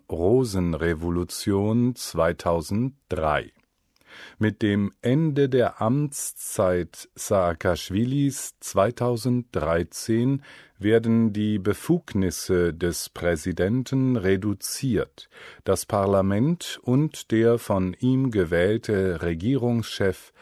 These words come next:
erhalten mehr Macht.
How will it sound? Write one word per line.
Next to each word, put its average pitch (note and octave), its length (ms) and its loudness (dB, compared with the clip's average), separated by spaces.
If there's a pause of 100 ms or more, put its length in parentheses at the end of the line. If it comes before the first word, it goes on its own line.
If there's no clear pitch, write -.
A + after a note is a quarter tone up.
(220)
erhalten G2 880 0
mehr F#2+ 540 2
Macht. - 720 -6